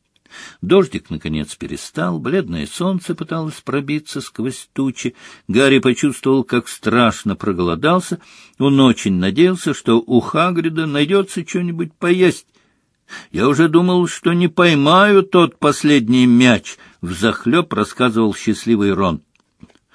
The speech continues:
«У Демельзы такой хитрый удар. Видели? Крученый!» «Да-да, ты сыграл потрясающе», —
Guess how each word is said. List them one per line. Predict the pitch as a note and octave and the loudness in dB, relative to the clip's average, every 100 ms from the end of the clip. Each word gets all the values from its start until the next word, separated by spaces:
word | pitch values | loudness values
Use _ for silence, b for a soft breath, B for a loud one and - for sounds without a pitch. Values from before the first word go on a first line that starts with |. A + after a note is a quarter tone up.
| B B | B B
«У | - B2 | 0 2
Демельзы | A2+ C#3 E3 F#3+ E3 C#3 | 4 2 4 4 2 -2
такой | B2+ C#3 F#3+ D3 | -2 0 4 2
хитрый | - - F#3 - - C3 | 0 -4 -4 0 2 4
удар. | A#2 G2+ C#3 F#3+ A#2 - _ _ | 4 4 2 2 0 -8 _ _
Видели? | - G3 G#3+ G#2 - _ | 0 4 4 2 -4 _
Крученый!» | D#3 E3 D3+ - - - G#3 A3 A#2 - _ _ _ _ _ _ | 2 4 2 0 -4 2 4 4 2 -2 _ _ _ _ _ _
«Да-да, | G2 A2+ C3 C3+ G2 - _ _ _ | -6 -2 0 0 -2 -8 _ _ _
ты | - D3 | -4 -2
сыграл | C3+ A2 B2+ | 0 -2 -2
потрясающе», — | B2 A2 G2 - G2 G2 - - | -4 -6 -6 -2 0 0 -2 -12